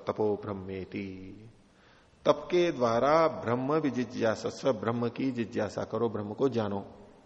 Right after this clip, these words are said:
तप के द्वारा। अब यहां जो ब्रह्म शब्द है ये मुख्य अर्थ में आया है परमात्मा के लिए, तप के द्वारा परमात्मा को जानो,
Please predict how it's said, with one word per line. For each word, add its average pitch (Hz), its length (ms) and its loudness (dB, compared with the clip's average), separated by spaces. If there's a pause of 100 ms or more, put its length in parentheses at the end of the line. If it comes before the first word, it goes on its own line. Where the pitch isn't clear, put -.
(680)
तप - 220 2
के 120 100 4
द्वारा। 92 360 -4 (640)
अब 113 80 0
यहां 131 260 4
जो 175 100 8
ब्रह्म 151 300 4
शब्द 156 260 2
है 165 120 4
ये 165 80 4
मुख्य 165 280 0
अर्थ 143 200 2
में 120 120 -4
आया 95 140 -6
है 92 80 -8
परमात्मा 110 520 0
के - 120 -10
लिए, 95 100 -8
तप - 360 2
के 180 140 6
द्वारा 139 240 6
परमात्मा 107 460 -2
को 165 120 -4
जानो, 107 340 -4